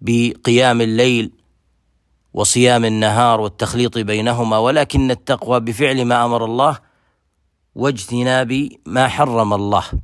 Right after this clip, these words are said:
فهذه هي طاعة الله سبحانه وتعالى. قال: "اعلم أرشدك الله لطاعته أن الحنيفية ملة إبراهيم،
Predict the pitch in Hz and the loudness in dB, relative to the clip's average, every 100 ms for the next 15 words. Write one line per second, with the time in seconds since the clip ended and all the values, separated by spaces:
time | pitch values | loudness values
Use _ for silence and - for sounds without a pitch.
0 | - _ _ _ _ _ _ _ _ _ | -8 _ _ _ _ _ _ _ _ _
1 | - 104 117 160 160 151 139 143 143 - | -6 0 2 2 2 0 0 0 0 -4
2 | _ _ _ _ _ _ _ _ _ _ | _ _ _ _ _ _ _ _ _ _
3 | _ 139 143 120 120 123 117 127 117 110 | _ 0 2 0 -4 -8 -4 -2 -2 -6
4 | - 92 117 120 107 107 113 - _ _ | -10 -10 -6 -6 -6 -8 -10 -14 _ _
5 | - 127 113 95 85 - _ _ _ _ | -14 -8 -6 -6 -10 -14 _ _ _ _
6 | - 156 175 180 170 165 165 131 147 143 | 0 0 2 0 0 0 0 0 -2 0
7 | 143 139 139 123 127 123 120 107 95 123 | -2 0 0 0 -2 -4 -2 -2 -2 -6
8 | 101 98 98 117 147 _ _ _ _ _ | -8 -8 -6 -8 -12 _ _ _ _ _
9 | _ 135 151 147 143 127 110 127 120 123 | _ -2 0 2 0 -2 -6 -4 -2 -2
10 | 117 104 147 143 127 117 143 165 - _ | -4 -4 -4 -2 -2 -2 0 0 -2 _
11 | _ _ _ _ _ _ _ _ _ _ | _ _ _ _ _ _ _ _ _ _
12 | _ _ 135 147 135 127 117 104 98 85 | _ _ 0 2 0 -2 -4 -2 -4 -6